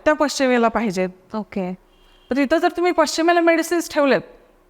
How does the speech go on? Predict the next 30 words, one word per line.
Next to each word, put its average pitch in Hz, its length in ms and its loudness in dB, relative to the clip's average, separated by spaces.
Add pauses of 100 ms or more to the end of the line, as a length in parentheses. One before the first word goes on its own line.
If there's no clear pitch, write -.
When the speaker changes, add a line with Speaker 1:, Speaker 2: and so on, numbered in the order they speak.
(100)
Speaker 2:
हम्म, 202 180 -8
हम्म. 190 220 -10
Speaker 1:
तर 262 60 0
सतत 247 320 0
घरात 247 420 0
मेडिसिन 311 680 0
येत 285 220 2
राहणं 285 220 2
ही 285 120 -2
तर 320 100 2
कुणासाठीच 294 580 0
चांगली, 262 280 4
चांगली 254 440 -2
गोष्ट 240 240 0
नाहीये. 190 500 -2
Speaker 2:
ओके. 180 420 -6 (160)
Speaker 1:
ज्याचा 202 220 0
अर्थ 240 180 0
तुमच्या 277 300 2
घरात 269 240 0
सतत 277 260 0 (500)
आजारपणं 247 520 2
राहतील, 220 420 0
Speaker 2:
हम्म. 214 460 -12 (320)
Speaker 1:
तब्येत 226 220 0
बिघडत 233 420 0
राहील, 220 220 0
औषधं 220 380 -2
येत 294 220 0
राहतील. 220 340 -2